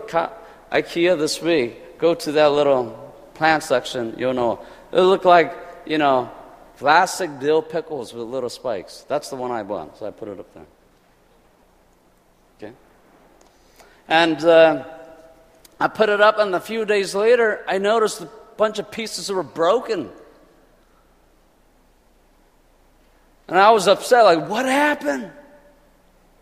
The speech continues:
And my wife had pulled the curtain down, and she doesn't care for plants. It just crashed right on top of it, and I was upset. I said, "Suzanne, look what you did. Come on, it's just a plant." I go,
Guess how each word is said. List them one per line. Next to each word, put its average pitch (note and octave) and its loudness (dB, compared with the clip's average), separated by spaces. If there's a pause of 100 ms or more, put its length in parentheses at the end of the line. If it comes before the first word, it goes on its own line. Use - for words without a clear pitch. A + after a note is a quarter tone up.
(920)
And D3 -4
my E3 4
wife F#3+ 4
had F3 0
pulled F3+ -4
the E3 -2
curtain F3+ -2
down, E3 2
and D#3 -4
she - -8
doesn't F3 -4
care D3+ -2
for - -12
plants. D3+ -2
It A#2+ -12
just C3 -12
crashed E3 0 (180)
right F3 4
on E3 0
top F3 4
of D3+ 0
it, D3 0
and D3 0
I D3+ 2
was C#3 -4
upset. C#3+ -4
I A#2+ -4
said, A2+ -12 (200)
"Suzanne, A#3+ -2
look B3+ -2
what B3+ 4
you C4+ -4
did. B3 8 (300)
Come C#4 -8
on, D#4 4
it's - -4
just A3 -4
a A3+ -4
plant." A#3 0
I D3 -2
go, D#3 -6